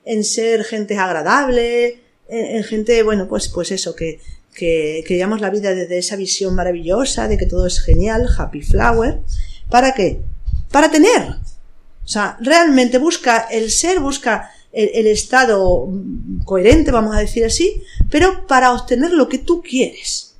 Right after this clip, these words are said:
¿no? Es decir, es la naturaleza divina, imitar a lo divino, la imitatio Dei, <clears throat> pero falsario, es decir, de una forma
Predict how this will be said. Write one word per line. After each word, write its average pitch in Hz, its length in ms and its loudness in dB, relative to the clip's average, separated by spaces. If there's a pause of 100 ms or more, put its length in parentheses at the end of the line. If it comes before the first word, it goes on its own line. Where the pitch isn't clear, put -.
(180)
¿no? 330 180 -4 (220)
Es 233 160 6
decir, 233 180 0
es 226 80 -2
la 302 100 2
naturaleza 247 760 2
divina, 247 680 2 (680)
imitar 226 680 2
a 185 100 -6
lo 175 100 0
divino, 262 320 2
la 269 100 2
imitatio 208 560 -4
Dei, 214 340 2
<clears throat> 214 560 -6
pero 262 360 2
falsario, 196 840 -2
es 170 60 -2
decir, 180 300 -4
de 220 80 -4
una 262 120 -6
forma 339 460 -6